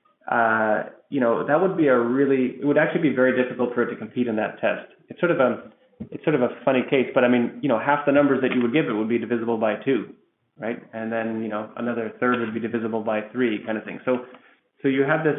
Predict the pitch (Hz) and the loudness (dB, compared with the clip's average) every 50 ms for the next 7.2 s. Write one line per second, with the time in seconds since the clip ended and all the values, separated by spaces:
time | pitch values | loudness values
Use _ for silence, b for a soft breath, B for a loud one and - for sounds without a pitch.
0 | - - 143 135 127 - - 143 139 135 - 147 143 143 143 139 131 127 123 120 | -2 -2 -2 -2 -2 -2 -2 -2 -2 -2 -2 -2 0 0 2 2 2 2 2 2
1 | 117 120 117 117 117 117 113 110 - - - - 139 139 139 - 147 147 151 180 | 2 2 0 0 0 -2 -2 -4 -8 -10 -6 -2 -2 -2 0 0 0 2 2 0
2 | 175 175 156 147 - 135 123 131 135 127 123 135 135 131 120 107 - - 131 127 | 0 0 -2 -4 -4 -4 -2 -2 -2 0 0 2 2 2 0 -2 -2 0 0 0
3 | - - 127 117 - 117 113 156 147 135 117 113 110 - 113 104 - - - 117 | 0 -2 -6 -8 -8 -6 -2 0 0 0 0 -2 -4 -4 -8 -10 -8 -4 -2 -2
4 | 113 113 107 117 113 117 110 110 110 107 - 131 131 117 - 113 104 - - - | 0 0 0 0 0 0 0 -2 -4 -4 -2 -4 -4 -4 -4 -6 -10 -12 -8 -8
5 | 117 107 110 107 110 110 110 107 107 104 - - 135 127 107 - 113 113 110 107 | -6 -6 -6 -6 -6 -6 -6 -6 -8 -10 -8 -8 -6 -6 -6 -6 -8 -10 -10 -8
6 | 104 110 107 110 101 101 104 104 - - 117 107 95 - 110 110 110 107 - 113 | -8 -8 -8 -8 -8 -10 -10 -10 -8 -6 -6 -6 -6 -8 -10 -12 -10 -10 -8 -8
7 | 110 107 110 107 | -6 -6 -8 -8